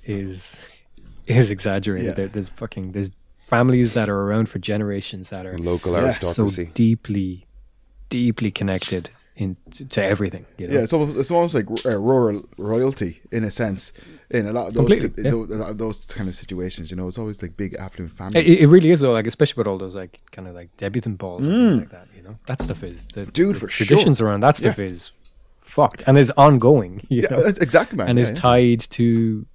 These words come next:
Speaker 1: tied to, you know, tied to some shady, shady stuff.
Speaker 2: Yeah, yeah. Uh, uh, but yeah, kind of like,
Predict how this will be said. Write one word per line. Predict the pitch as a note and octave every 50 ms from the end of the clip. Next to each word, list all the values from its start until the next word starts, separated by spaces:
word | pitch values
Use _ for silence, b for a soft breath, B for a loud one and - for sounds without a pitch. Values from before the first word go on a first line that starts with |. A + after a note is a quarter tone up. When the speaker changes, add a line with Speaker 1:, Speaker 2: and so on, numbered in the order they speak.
| _ _ - -
Speaker 1:
tied | - - G#2 G#2+ G#2+ G#2+ G#2 G2
to, | - - - G#2+ G#2 G2+ G2 G2 F#2+ F#2 - b b b b b b b b b b b b b b b b b b b b b b b -
you | - G#2
know, | F#2+ E2+ E2 - - - - - _ _ _ _ _ _ _ _ _ _ _ _
tied | _ - G2+ -
to | -
some | G#2 - F#2+ F2+ -
shady, | - - - - - G#2 G#2 G#2 G2+ G2+ G2 G2 F2+
shady | - - - G2 F#2+ F#2 F#2
stuff. | F#2+ - F#2 F2+ - -
Speaker 2:
Yeah, | D#2+ E2 E2+ - - - - - - - -
yeah. | E2+ E2 D#2 - - - _ _ _ - -
Uh, | F2+ F2+ E2+ E2 D#2+ E2+ - - _ b b b b b b b b b b -
uh, | G2+ F#2 F2+ F2 D#2+ - - - -
but | - A#2+ A#2+
yeah, | C#3 D3 C3+
kind | B2 - D3+ C3+
of | B2+
like, | A#2 A#2 A2+ -